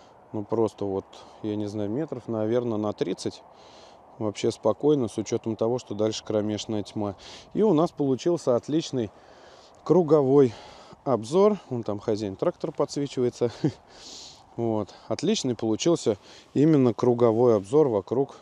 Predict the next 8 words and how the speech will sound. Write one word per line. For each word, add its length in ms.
всего 520
трактора. 480
С 100
учётом 440
того, 360
что 300
здесь 320
вокруг 560